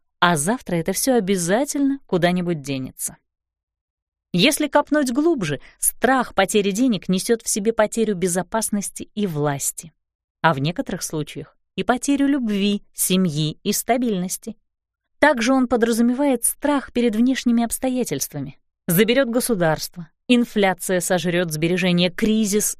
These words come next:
и все такое. Что тут сказать? У меня для тебя есть две новости, хорошая, м, и на любителя.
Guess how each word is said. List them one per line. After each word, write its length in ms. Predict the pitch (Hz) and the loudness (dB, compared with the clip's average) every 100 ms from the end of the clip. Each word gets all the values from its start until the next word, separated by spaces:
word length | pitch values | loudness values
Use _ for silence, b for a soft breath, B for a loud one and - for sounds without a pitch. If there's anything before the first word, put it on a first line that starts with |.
| - | -6
и 100 | 180 | -4
все 260 | - 180 | -2 -4
такое. 440 | 165 156 139 - - _ _ _ _ _ _ _ _ | -6 -10 -12 -16 -20 _ _ _ _ _ _ _ _
Что 240 | - - 311 | -12 -4 -2
тут 180 | 180 | -2
сказать? 520 | - - 190 180 147 - - - - _ - - - | -6 -2 -2 -2 -4 -12 -18 -20 -20 _ -20 -16 -2
У 60 | 190 | 2
меня 220 | 214 311 | 4 4
для 140 | 330 | 2
тебя 180 | 349 294 | 2 2
есть 340 | 302 311 277 180 | 2 2 2 2
две 260 | 196 196 | 2 2
новости, 520 | 180 180 180 - - | 2 0 -2 -4 -4
хорошая, 880 | 233 - 202 175 180 - - 277 285 | -6 0 2 4 2 -2 0 2 2
м, 300 | 294 294 294 294 | 0 -2 -4 -4
и 180 | 233 | 0
на 140 | 226 277 | 2 2
любителя. 540 | 285 180 - 165 165 | 0 -2 -4 -6 -8